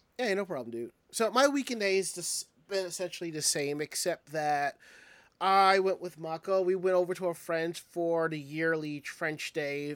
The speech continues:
festivities, and we end up burning the last of our friend's ex-husband's stuff. It was fun. It was nice. You gotta love the methodically ripping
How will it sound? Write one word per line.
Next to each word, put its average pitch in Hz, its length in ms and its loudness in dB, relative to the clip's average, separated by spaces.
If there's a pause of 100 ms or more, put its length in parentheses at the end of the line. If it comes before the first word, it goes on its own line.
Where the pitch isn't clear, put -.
festivities, 151 760 -6
and 156 440 -2 (420)
we 214 200 0
end 233 180 0
up 226 120 -2 (200)
burning 220 420 4
the 190 80 0
last 175 480 2
of 185 140 -8 (180)
our 165 180 0
friend's 165 500 0 (120)
ex-husband's 160 800 -4
stuff. - 460 -4 (1120)
It 214 100 -4
was 240 140 -2
fun. 175 300 -4 (640)
It 175 160 -10
was 180 240 -4
nice. 143 500 -6 (1600)
You 175 140 -4
gotta 202 300 4
love 170 680 4
the 160 80 -2
methodically 165 600 -2
ripping 160 460 0